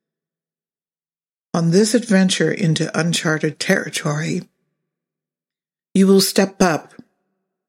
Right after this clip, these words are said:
and make a commitment to sharing your great transformational artistry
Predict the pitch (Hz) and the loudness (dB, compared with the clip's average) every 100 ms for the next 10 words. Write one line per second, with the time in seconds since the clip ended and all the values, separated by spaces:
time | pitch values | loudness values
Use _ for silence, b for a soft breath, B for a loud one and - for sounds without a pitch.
0 | _ _ _ _ _ _ _ _ _ _ | _ _ _ _ _ _ _ _ _ _
1 | _ - - 170 180 196 208 202 196 180 | _ -16 -4 0 2 2 2 2 2 4
2 | 180 190 156 - - 143 - 180 185 180 | 2 2 -2 -2 -2 -2 0 2 2 2
3 | 165 151 143 175 175 175 - 170 175 170 | 2 0 -2 0 0 -2 -2 -2 0 -2
4 | - 151 147 151 - 151 - 147 147 147 | -2 -2 -2 -2 -4 -6 -4 -4 -2 -2
5 | - - 143 | -4 -4 -4